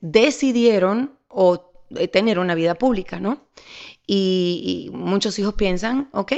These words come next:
pero esa es la decisión de mis padres, pero ¿por qué la tengo que vivir yo?". Entonces yo quiero hoy un poco, eh, hablar, eh, con ustedes de lo que me ha tocado vivir a mí con mis tres hijos. Em,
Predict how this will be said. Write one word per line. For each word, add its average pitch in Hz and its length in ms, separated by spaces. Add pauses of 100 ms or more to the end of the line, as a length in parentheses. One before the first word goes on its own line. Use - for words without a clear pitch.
pero 185 120
esa 170 100
es 190 60
la 196 60
decisión 190 400
de 196 100
mis 208 100
padres, 196 380
pero 208 180
¿por - 180
qué 226 200
la 170 100
tengo 175 220
que 180 100
vivir 170 300
yo?". 196 340 (540)
Entonces 269 340
yo 285 140
quiero 247 340
hoy 208 320
un 214 160
poco, 208 420 (440)
eh, 180 400 (240)
hablar, 190 800 (220)
eh, 190 220
con 202 180
ustedes 202 460
de 190 320
lo 196 140
que 196 100
me 185 140
ha 185 60
tocado 240 520
vivir 180 360
a 165 60
mí 170 380
con 190 160
mis 185 120
tres 175 340
hijos. 180 420 (460)
Em, 170 640